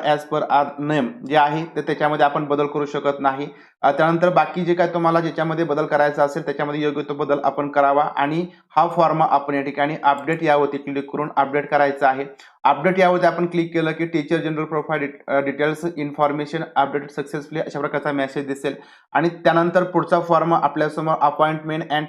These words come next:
teaching profile हा ओपन होणार आहे. आता याच्यामध्ये nature of appointment कसं आहे, रेग्युलर, कॉन्टॅक्ट, गेस्ट, फॅकल्टी, पार्ट टाइम जे असेल ते आपण या ठिकाणी चूज करावं. Type of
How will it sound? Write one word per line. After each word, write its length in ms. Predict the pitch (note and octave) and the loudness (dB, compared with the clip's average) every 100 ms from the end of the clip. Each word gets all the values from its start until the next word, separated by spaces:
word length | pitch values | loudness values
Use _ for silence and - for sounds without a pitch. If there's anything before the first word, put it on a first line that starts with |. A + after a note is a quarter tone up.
| D3+ | -6
teaching 400 | C#3+ D#3 D#3 D3+ | -8 -8 -4 -4
profile 340 | D3 D3 C#3+ - - _ - | 0 0 0 -2 -16 _ 0
हा 80 | D#3+ | 2
ओपन 300 | E3 E3 E3+ | 2 2 0
होणार 240 | D#3+ D#3+ D3+ | 2 2 2
आहे. 240 | D3+ D#3 E3 - | 2 -4 -8 -14
आता 140 | - E3+ | -2 0
याच्यामध्ये 520 | D3+ E3 D#3+ D#3+ E3+ | 2 2 2 2 2
nature 320 | D#3+ D3+ D#3 | 0 0 2
of 280 | D#3 D#3 C#3+ | 2 2 0
appointment 400 | C#3 D3+ D#3 D#3 | 2 0 0 -4
कसं 280 | D3+ D3 D3+ | -6 0 2
आहे, 300 | C#3+ D3 D3+ - _ | 2 -2 -6 -12 _
रेग्युलर, 400 | C3+ D3 C#3+ D#3 | 0 0 2 0
कॉन्टॅक्ट, 460 | D#3 D3+ C#3+ D3 D3 | 2 0 2 0 0
गेस्ट, 240 | D3 D3+ D3 | -2 -2 0
फॅकल्टी, 340 | C#3 C#3+ C#3 | 0 -2 -4
पार्ट 240 | C#3 C#3 C#3 | 2 2 4
टाइम 280 | C#3+ C#3+ C#3 | 0 0 -4
जे 100 | C#3+ | 0
असेल 320 | D3+ C#3+ D3+ | 0 0 -2
ते 40 | D3 | -2
आपण 160 | C#3+ | -2
या 60 | D3 | -4
ठिकाणी 260 | C#3+ C#3+ | -4 -6
चूज 200 | C#3+ C#3+ | -6 -6
करावं. 180 | C#3 C#3+ | 0 0
Type 300 | C#3+ C#3+ C#3 | 2 2 2
of 80 | D3 | -2